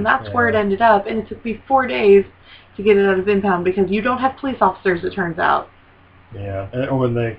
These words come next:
Speaker 1: like, close the, uh, impound lot for, like, three-day weekends. And
Speaker 2: Oh, no, the impound lot was open. The police officers weren't there to give me a
Speaker 1: Oh, that's
Speaker 2: police
Speaker 1: right, they gotta
Speaker 2: report
Speaker 1: get
Speaker 2: to
Speaker 1: to the
Speaker 2: release
Speaker 1: report.
Speaker 2: it.
Speaker 1: That's right,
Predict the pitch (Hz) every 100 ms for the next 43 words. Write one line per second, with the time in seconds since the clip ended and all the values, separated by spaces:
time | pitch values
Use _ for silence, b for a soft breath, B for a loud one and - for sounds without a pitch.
0 | - 117 110 - _ - 110 107 107 104
1 | 104 101 101 101 101 - - - 120 110
2 | 104 101 98 95 92 - 104 98 98 -
3 | - _ _ - _ - - 107 101 98
4 | 98 95 98 95 - - - - - 311
5 | 381 220 254 311 392 240 185 196 190 170
6 | 165 190 214 226 - _ - 202 311 370
7 | 277 247 - 208 196 190 185 175 180 175
8 | - 202 180 196 196 - - 226 - 123
9 | 120 113 113 - 104 101 - 110 95 92
10 | 101 95 - 87 87